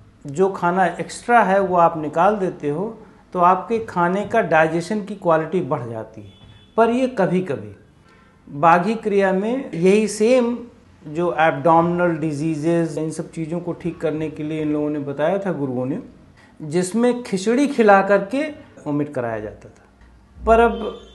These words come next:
normal खाना भी अब जब ओवर ईटिंग गले तक खा ही लिए हो तो थोड़ा पलट ही दो तो क्या दिक्कत है,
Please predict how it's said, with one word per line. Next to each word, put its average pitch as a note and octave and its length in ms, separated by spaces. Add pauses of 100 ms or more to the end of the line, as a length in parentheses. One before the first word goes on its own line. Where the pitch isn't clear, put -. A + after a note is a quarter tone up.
(140)
normal G3 480
खाना A3+ 360
भी A3+ 220
अब F#3+ 220
जब F#3 400
ओवर G3 220
ईटिंग G3+ 320
गले G3 200
तक G3+ 200
खा F#3 160
ही G3+ 100
लिए G#3 200
हो G#3 80
तो G3+ 120
थोड़ा F#3+ 240
पलट F#3 320
ही G#3 100
दो F#3+ 140
तो F#3 120
क्या E3+ 160
दिक्कत C3 240
है, - 180